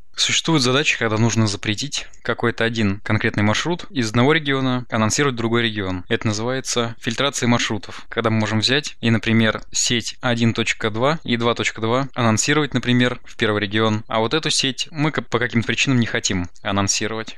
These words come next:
Если мы сделаем такую фильтрацию, то, соответственно, внутри региона вот эти роутеры смогут добраться до вот этой сети, но из этого региона вот эти компьютеры до вот этой сети добраться не смогут.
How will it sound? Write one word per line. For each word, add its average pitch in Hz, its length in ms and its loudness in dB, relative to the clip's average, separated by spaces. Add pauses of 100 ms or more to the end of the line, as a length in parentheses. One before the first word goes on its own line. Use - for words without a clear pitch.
(100)
Если 131 220 2
мы 135 80 4
сделаем 131 420 2
такую - 300 -2
фильтрацию, 131 480 -2
то, 104 100 -2
соответственно, 104 720 0
внутри 113 380 0
региона 101 600 2
вот 113 160 -2
эти 117 140 0
роутеры 113 340 0
смогут 151 520 0
добраться 113 440 0
до 113 60 -2
вот 113 140 0
этой 107 180 -2
сети, 104 400 -2 (100)
но 117 200 4
из 107 100 0
этого 143 220 0
региона 120 600 2
вот 123 140 0
эти 113 140 0
компьютеры 143 600 0
до 120 160 -4
вот 117 100 0
этой 113 140 -2
сети - 280 -2
добраться 127 440 0
не 110 60 6
смогут. 98 460 0